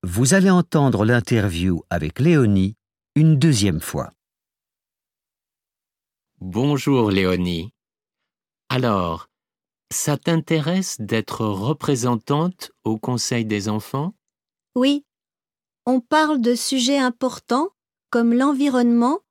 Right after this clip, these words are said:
Speaker 3: ou les bus pour la ville. Moi, ce qui m'intéresse le plus, c'est quand on cherche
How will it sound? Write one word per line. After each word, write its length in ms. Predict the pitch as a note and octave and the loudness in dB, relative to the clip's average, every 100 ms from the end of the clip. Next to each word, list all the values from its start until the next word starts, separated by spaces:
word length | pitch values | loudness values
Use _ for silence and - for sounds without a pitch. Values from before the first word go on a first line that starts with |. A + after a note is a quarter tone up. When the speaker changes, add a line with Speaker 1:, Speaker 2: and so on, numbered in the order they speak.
| _ _ _ - | _ _ _ -2
Speaker 3:
ou 140 | A#3+ | 2
les 180 | A#3 A#3+ | 4 2
bus 300 | G#3+ C#4+ - | 2 -2 -2
pour 160 | C4+ | 0
la 160 | B3 A3 | 2 2
ville. 440 | G3+ A3+ G#3+ G3 - _ _ _ _ _ _ _ _ _ _ _ _ | 0 0 0 -4 -8 _ _ _ _ _ _ _ _ _ _ _ _
Moi, 260 | A#3 C4+ F#4+ - _ _ _ _ | 0 0 0 -4 _ _ _ _
ce 200 | - C4+ | -6 -2
qui 220 | B3 C#4 | 0 2
m'intéresse 680 | C#4 D#4 - D4+ B3+ B3 - | 2 2 0 -2 0 -2 -2
le 100 | A#3+ | -2
plus, 480 | A3+ C4+ F4 - - - _ _ _ _ _ | -2 0 0 0 -10 -20 _ _ _ _ _
c'est 220 | - B3+ | -4 -4
quand 320 | - C4 C4 | 0 -2 0
on 120 | C4+ | -2
cherche 500 | C4+ - E4 F4 - | -2 0 -2 -2 -6